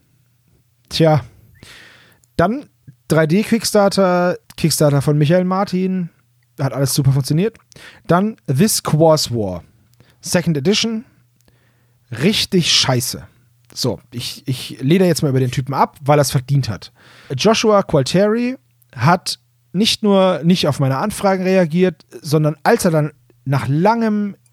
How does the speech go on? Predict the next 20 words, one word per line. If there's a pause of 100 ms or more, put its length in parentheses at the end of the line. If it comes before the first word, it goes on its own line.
(140)
Bitteln
und
Betteln
und
dann
irgendwann
bin
ich
sauer
geworden, (560)
hat
er
dann
endlich
drauf
reagiert, (280)
war
er
übelst
patzig,